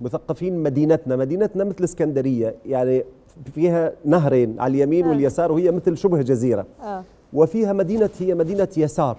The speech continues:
Speaker 1: كل اليسار العراقي معظمه من، من الكوت.
Speaker 2: من الكوت.
Speaker 1: فأهم خلاصة الكوت من المفكرين والمثقفين والأساتذة
Speaker 2: آه.
Speaker 1: يجتمعوا عند حمد الحلاق يوم الاثنين بعطلة الحلاقين.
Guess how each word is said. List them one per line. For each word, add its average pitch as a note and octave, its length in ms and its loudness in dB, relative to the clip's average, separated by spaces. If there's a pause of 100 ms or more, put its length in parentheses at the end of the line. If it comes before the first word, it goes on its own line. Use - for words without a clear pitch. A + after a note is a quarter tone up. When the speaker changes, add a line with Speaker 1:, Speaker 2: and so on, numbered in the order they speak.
Speaker 1:
كل G#3 240 -4
اليسار D3 720 0
العراقي F#3 600 -2 (120)
معظمه G3 400 0
من، D#3+ 380 -4
من C#3+ 180 0
الكوت. A#2+ 240 -4
Speaker 2:
من G#2+ 60 -6
الكوت. F3 300 -12 (640)
Speaker 1:
فأهم G3+ 720 2 (140)
خلاصة G3+ 560 2
الكوت D#3 400 0
من G3+ 120 4
المفكرين D#3 680 0
والمثقفين D#3+ 840 -2 (160)
والأساتذة E3 760 2
Speaker 2:
آه. C#3 140 0 (360)
Speaker 1:
يجتمعوا E3 520 -2
عند G#3+ 160 -2
حمد G3 300 -2
الحلاق F#3+ 480 -2
يوم F#3+ 220 2
الاثنين F3 480 0
بعطلة D#3+ 340 -2
الحلاقين. B2 540 -6